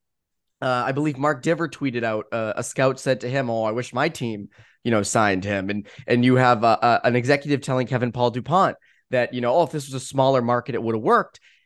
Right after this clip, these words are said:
And it's like, well, it didn't work in Arizona. And that's why, like,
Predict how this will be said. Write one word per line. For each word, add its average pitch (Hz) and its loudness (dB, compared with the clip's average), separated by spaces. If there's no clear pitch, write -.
And 165 0
it's 170 -4
like, 156 -4
well, 170 -2
it 143 -4
didn't 214 -2
work 226 4
in 202 2
Arizona. 196 0
And 226 0
that's 214 -2
why, - -12
like, 247 -2